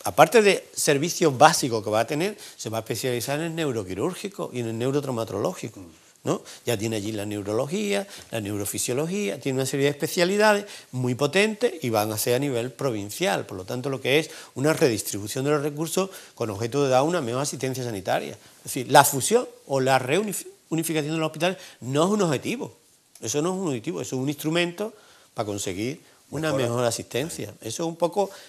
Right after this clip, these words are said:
Speaker 1: el objetivo. A lo mejor nosotros, o se ha pecado de falta de diálogo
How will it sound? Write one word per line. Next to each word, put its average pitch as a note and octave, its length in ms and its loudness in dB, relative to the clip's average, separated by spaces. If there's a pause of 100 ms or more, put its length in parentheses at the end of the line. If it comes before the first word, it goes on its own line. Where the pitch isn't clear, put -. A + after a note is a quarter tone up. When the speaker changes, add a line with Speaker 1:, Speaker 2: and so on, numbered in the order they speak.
(140)
Speaker 1:
el C3 120 -2
objetivo. A#2+ 300 -4 (600)
A D3+ 100 8
lo E3+ 100 6
mejor G3+ 220 4
nosotros, G3 560 0 (240)
o A#2 100 -6
se - 160 4
ha D3+ 100 10
pecado E3+ 560 8 (1200)
de D#3 600 -2 (760)
falta A#2+ 420 6
de A#2 100 -2
diálogo F#3 600 0